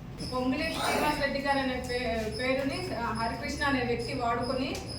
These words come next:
ఆయన వెనకాల ఉన్న సత్యంబాబు అనే వ్యక్తి వాడుకొని మమ్మల్ని చాలా ఇబ్బంది పెడుతున్నారు. గతంలో మేము పొంగులేటి శ్రీనివాస్ రెడ్డి గారిని కలిసామండి.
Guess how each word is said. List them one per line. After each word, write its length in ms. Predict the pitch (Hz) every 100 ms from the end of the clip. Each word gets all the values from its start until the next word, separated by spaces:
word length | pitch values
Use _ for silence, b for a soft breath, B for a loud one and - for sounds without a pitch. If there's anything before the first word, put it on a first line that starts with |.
| - -
ఆయన 200 | 247 254
వెనకాల 320 | 247 247 285
ఉన్న 280 | 285 269 -
సత్యంబాబు 440 | - 269 269 277
అనే 280 | 269 254 247
వ్యక్తి 580 | 240 240 - 262 - - - - - 233
వాడుకొని 540 | 240 254 262 269 466 - - -
మమ్మల్ని 320 | 247 254 269
చాలా 640 | 269 247 247 277 240 - - 226
ఇబ్బంది 300 | 226 277 254
పెడుతున్నారు. 380 | 240 233 214
గతంలో 560 | 202 196 240 262 277 302
మేము 280 | 294 269 240
పొంగులేటి 360 | 254 254 294
శ్రీనివాస్ 360 | 294 269 277 277
రెడ్డి 180 | 262 254
గారిని 180 | 269 262
కలిసామండి. 640 | 226 247 262 247 196 180